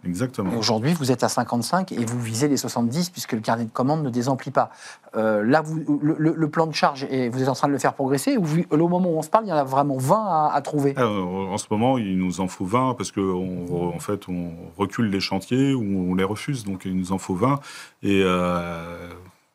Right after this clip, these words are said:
Speaker 1: mon objectif d'ici cinq ans, c'est de faire passer, euh, Riccoboni su-, sur la barre des deux cents personnes, ouais.
Speaker 2: Cent personnes, ça veut
Speaker 1: Mm.
Speaker 2: dire que c'est une grosse entreprise de couverture
Speaker 1: En couverture,
Speaker 2: zinc, là.
Speaker 1: oui, oui.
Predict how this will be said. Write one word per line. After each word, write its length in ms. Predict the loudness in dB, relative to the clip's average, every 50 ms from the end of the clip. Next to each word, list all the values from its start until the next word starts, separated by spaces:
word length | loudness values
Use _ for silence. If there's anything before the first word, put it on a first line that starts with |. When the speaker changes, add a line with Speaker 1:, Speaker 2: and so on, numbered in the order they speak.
| -2
Speaker 1:
mon 160 | 4 6 6
objectif 460 | 6 6 6 4 2 2 4 0 0 2
d'ici 260 | 0 -2 -2 -4 -4
cinq 260 | 0 2 2 4 4
ans, 140 | 4 4 4
c'est 200 | 2 2 0 2
de 180 | 4 4 2
faire 240 | 2 4 2 2 4
passer, 300 | 4 2 0 2 4 4
euh, 520 | 6 6 6 6 4 4 2 2 0 -2 -2
Riccoboni 460 | -2 0 2 2 4 4 4 4 4
su-, 720 | 2 -2 -8 -14 -18 -20 -20 -14 -6 -4 -2 0 0 0 0
sur 440 | -4 -8 -14 -14 -4 2 4 6
la 80 | 6 6
barre 160 | 6 6 4
des 160 | 4 2 0
deux 120 | 0 -2 -4
cents 180 | -6 -4 -4
personnes, 320 | -4 -4 -4 -2 -2 -2 -2
ouais. 100 | -2 -6 -10 _ _ -8
Speaker 2:
Cent 260 | -4 2 4 4 4
personnes, 400 | 4 2 0 4 2 2 2 2
ça 120 | 2 4
veut 60 | 6 6
Speaker 1:
Mm. 40 |
Speaker 2:
dire 120 | 6 4 2
que 60 | -2
c'est 220 | -6 -6 -4 2
une 160 | 4 4 4 2 0 -2
grosse 540 | 0 4 6 6 8 8 6 6 4 2 -2
entreprise 480 | -4 0 0 0 0 0 0 0 0
de 60 | 0 0
couverture 380 | 0 2 2 2 2 0 0
Speaker 1:
En 20 | 2
couverture, 240 | 4 4 4 4 4
Speaker 2:
zinc, 100 | 4 4
là. 80 | 4
Speaker 1:
oui, 80 | 4 2 -2 -4 -4 -4
oui. 60 | -4